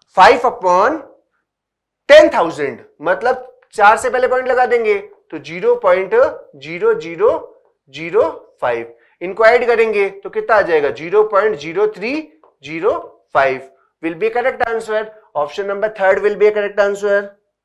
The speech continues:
One meter is equals to, वन मीटर किसके इक्वल होगा, किलोमीटर में बात करेंगे, वन meter equal to one upon thousand kilometer, मतलब ज़ीरो पॉइंट ज़ीरो ज़ीरो वन kilometer। Option number third will be a correct answer।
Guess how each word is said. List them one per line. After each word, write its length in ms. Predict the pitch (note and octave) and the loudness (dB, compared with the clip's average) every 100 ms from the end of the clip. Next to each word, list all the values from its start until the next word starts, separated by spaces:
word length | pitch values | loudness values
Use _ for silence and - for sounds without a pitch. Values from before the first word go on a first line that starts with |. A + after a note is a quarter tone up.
| _ _ _ _ _ _ _ _ _ _ _ _ _ _ _ _ _ _ _ _ _ _ _ _ _ _ _ | _ _ _ _ _ _ _ _ _ _ _ _ _ _ _ _ _ _ _ _ _ _ _ _ _ _ _
One 340 | C3+ D#3+ C#4 C#4+ | -6 2 4 2
meter 280 | C4+ C4+ C4+ C#4 | -4 -2 -4 -4
is 100 | B3 | -10
equals 400 | G#3+ C4 A#3+ - | -2 2 2 2
to, 80 | F3 B2 - _ _ C#3+ | -8 -10 -14 _ _ 0
वन 200 | G3+ B3 | 0 0
मीटर 340 | B3+ B3+ B3 | -4 0 -2
किसके 280 | B3+ - C#4 | -2 -8 -8
इक्वल 240 | A#3+ B3 | -2 0
होगा, 280 | A3 F#3 D3+ - | 2 2 0 -2
किलोमीटर 440 | F#3 G#3 G#3+ A3 A#3 | -4 -4 -2 -2 0
में 120 | A#3 | 4
बात 200 | A#3 A#3 | 4 4
करेंगे, 340 | A#3 A3+ A3 | -2 -2 -2
वन 260 | G3+ F#3+ G#3+ | -2 -2 -2
meter 240 | G#3+ A3 G#3+ | -4 0 0
equal 220 | G#3+ G#3+ | -2 -2
to 80 | G#3+ | -2
one 160 | G#3+ G#3+ | -2 -2
upon 300 | G#3 A3+ C4 | 0 -2 0
thousand 420 | F3+ D3+ D3+ G#3+ G#3+ | 0 0 -2 -6 -4
kilometer, 480 | A#3 A#3+ A#3+ A#3+ B3+ B3+ - - | -2 0 0 0 0 -2 -16 -12
मतलब 220 | D#3+ G3 | -8 -8
ज़ीरो 240 | D#3+ F#3+ G#3+ | -8 -6 -4
पॉइंट 240 | A3 A3 F#3 | -4 -4 -6
ज़ीरो 200 | G3+ G3+ | -6 -6
ज़ीरो 220 | G#3 G#3+ | -6 -4
वन 180 | A3+ A3 | -4 -4
kilometer। 580 | A#3 A3+ A3+ A3 A3+ A3+ - _ D#3+ | -4 -2 -2 -2 -4 -6 -18 _ -6
Option 300 | - G3+ G3+ | -4 -4 0
number 180 | G#3 G#3 | 0 4
third 200 | G3+ G#3 | 2 4
will 140 | G#3+ G#3+ | 2 2
be 60 | A3+ | 0
a 60 | |
correct 220 | A3 A3 A3+ | 0 0 0
answer। 280 | A3+ A#3 | 0 -2